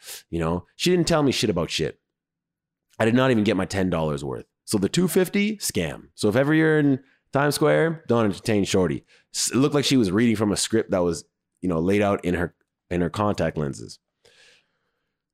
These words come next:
So fast forward, we're now looking for a place to go bowling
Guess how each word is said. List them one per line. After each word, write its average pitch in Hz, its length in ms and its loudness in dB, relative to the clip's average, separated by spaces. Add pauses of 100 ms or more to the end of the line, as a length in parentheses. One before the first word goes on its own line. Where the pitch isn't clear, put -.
(180)
So 139 400 2
fast 147 360 0
forward, 135 520 4 (140)
we're 120 220 2
now 127 180 2
looking 123 300 2
for 110 720 2
a 110 60 -2
place 104 380 2
to 110 100 0
go 107 140 2
bowling 104 480 0